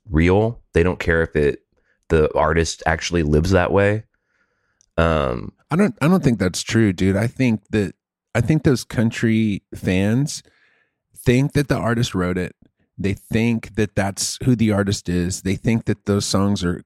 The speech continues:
Speaker 2: completely true and that he's singing them from the heart. And, and they, they just haven't researched it. But they, if you were to ask them who wrote that song, they'd say whoever sang it.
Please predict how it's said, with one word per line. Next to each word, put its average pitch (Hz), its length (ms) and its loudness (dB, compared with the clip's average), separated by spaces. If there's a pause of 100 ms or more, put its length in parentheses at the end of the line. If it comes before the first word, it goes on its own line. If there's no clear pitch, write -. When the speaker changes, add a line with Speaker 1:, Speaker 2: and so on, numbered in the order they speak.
Speaker 2:
completely 107 580 -2
true 90 600 -2 (500)
and 95 160 2
that 85 140 0
he's 101 240 -2
singing 98 460 -2
them 90 220 0
from 87 220 -6
the 82 100 -4
heart. 80 420 -6
And, 82 320 -4
and 78 280 -8
they, 110 260 0
they 92 360 -4
just 139 240 0 (160)
haven't 110 280 0
researched 135 640 0
it. 151 160 -2
But 107 160 0
they, 110 280 -2
if 110 160 -4
you 147 120 6
were 139 100 4
to 117 60 -2
ask 110 260 -4
them 95 180 -2 (400)
who 160 160 6
wrote 131 220 4
that 98 180 -4
song, 95 400 0
they'd 104 200 -4
say 101 160 -2
whoever 104 380 0
sang 87 320 -2
it. 98 160 -4